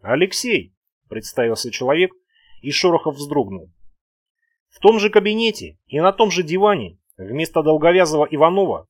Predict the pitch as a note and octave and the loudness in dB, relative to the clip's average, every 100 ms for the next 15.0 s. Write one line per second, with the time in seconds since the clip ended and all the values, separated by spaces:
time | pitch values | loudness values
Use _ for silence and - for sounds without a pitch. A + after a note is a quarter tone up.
0 | _ _ _ _ - - G#3+ B3+ B3 C4+ | _ _ _ _ -12 -6 -2 -2 -2 -6
1 | - A3+ G3 F#3+ - G3 F3 D#3 _ G#2+ | -2 0 0 0 -2 -2 -4 -8 _ -2
2 | F3+ G#3+ F3+ F3 F3+ G#3+ G#3 C#3 - D3 | -2 0 -4 -4 -6 -8 -10 -10 -10 -12
3 | C#3 _ _ _ _ _ _ _ _ - | -12 _ _ _ _ _ _ _ _ 0
4 | C#3 F#3 A3 F#3+ F#3+ F#3+ F#3+ D3 A2 F#2 | 0 0 -2 -2 2 2 2 0 -2 -6
5 | D#2 _ - _ _ _ _ _ _ _ | -16 _ -20 _ _ _ _ _ _ _
6 | _ _ - B2 D#3 - E3 D#3+ F#3+ F#3 | _ _ -6 0 0 0 0 4 6 4
7 | - E3+ E3 D#3 E3 D#3 F3+ E3+ D#3 D3 | 2 2 4 4 2 0 2 4 4 2
8 | - D#3 - E3 D3+ D3 D3 - G3 G3 | 2 2 2 2 4 2 0 -2 -2 -2
9 | G#2 _ _ _ G2 C#3 F3 D#3 E3+ F#3 | -6 _ _ _ -6 -2 0 2 2 2
10 | E3 E3 D#3+ D#3+ F3 F#3 - _ _ _ | -2 -2 2 2 4 0 0 _ _ _
11 | _ - D#3 E3 G#3 G3 D#3 D3 D#3 F3 | _ -10 -4 2 2 2 -6 -4 0 2
12 | D#3+ C#3+ B2 C#3 C#3 - E3+ D3 - D#3+ | 0 -2 -2 -2 0 -2 -2 -4 -2 -2
13 | D#3 - C3 A#2+ - _ - A#2+ D3+ - | -4 -6 -8 -8 -10 _ -8 0 0 0
14 | C#3 C3+ B2 C3+ C#3+ C3+ A#2 - E2+ E2+ | -6 -4 -4 -4 -6 -8 -12 -12 -18 -20